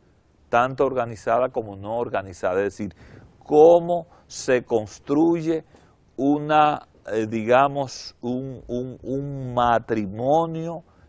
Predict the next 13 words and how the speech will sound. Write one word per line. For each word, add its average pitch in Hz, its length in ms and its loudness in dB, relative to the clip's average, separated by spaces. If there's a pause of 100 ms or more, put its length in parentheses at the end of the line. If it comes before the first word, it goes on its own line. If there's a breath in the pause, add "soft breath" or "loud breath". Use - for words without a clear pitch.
(120)
interinstitucional 120 1400 -4 (100)
y 156 200 -8
social 123 760 -2 (440 soft breath)
a 131 180 8
favor 127 500 2
de 110 180 0
la 117 440 6
preservación 113 920 -4 (420 soft breath)
de 101 220 2
esta 107 260 0
cuenca. 139 440 2
Entonces, 113 580 -6 (440 soft breath)
eso 156 540 4